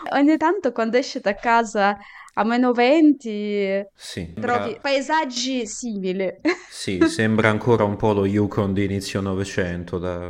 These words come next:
Speaker 2: in effetti.
Speaker 1: Eh, che sta di. Comunque, per il resto, Chris era molto dotato e bravo a scuola. Si sapeva che era una persona un po' particolare,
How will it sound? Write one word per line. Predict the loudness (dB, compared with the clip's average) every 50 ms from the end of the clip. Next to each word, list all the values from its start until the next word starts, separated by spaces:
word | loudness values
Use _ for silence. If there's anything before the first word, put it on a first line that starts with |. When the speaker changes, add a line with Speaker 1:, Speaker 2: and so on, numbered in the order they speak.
| -10
Speaker 2:
in | -12 -12 -12 -12 -12 -12 -12
effetti. | -12 -12 -12 -12 -12 -12 -14 -18 -20 -20 _ _ _ _ _
Speaker 1:
Eh, | -8 -6 -4 -4 -2 -2 0 0 0 0 -2 -4
che | -6 -8
sta | -8 -6 -6 -4 -4 -4
di. | -4 -6 -6 -8 -8 -12 _ _ _ _ _ _ _ _ _ _ _ _ _ _ _
Comunque, | -10 -6 -2 -2 -2 -2 -2 -2 -2 -2 -2 -2 -4 -6 -10 _ _ _ _ _ _ _ _ _ _ _ _
per | -2 2 4 4
il | 6 6 6 6
resto, | 6 6 4 4 2 0 -6 -10 -8 -4 0 2 2 2 2 0 -4 -12 -20 _ _ _
Chris | -4 -2 -2 -2 -2 -2
era | -2 -2 0 0 0
molto | 0 0 0 -2 -2 -4 -2
dotato | -2 -2 -2 -2 -2 -2 -2 -4 -6 -6 -8 -8 -10 -14 _ _ _ _ _ _ _ _ _ _ _ _ _ _
e | -4 -2
bravo | 2 2 2 2 2 0
a | -2 -4
scuola. | -6 -10 -10 -6 -6 -4 -4 -4 -4 -4 -6 -10 _ _ _ _ _ _ _ _ _ _ _ _ _ _ _
Si | _ -10 -8
sapeva | -6 -4 -4 -2 -2 0 0 -2
che | -2 -2 -2 -2 0 0
era | -2 -2 -4
una | -4 -6 -6 -6
persona | -6 -6 -8 -6 -4 0 2 4 4 4 2 2 0
un | 0 0 -2 -2
po' | 0 2 4 6 6 6 4 4 2 0
particolare, | -2 -4 -6 -6 -6 -8 -6 -4 -2 -2 0 0 0 0 0 -2 -4 -6 -8 -12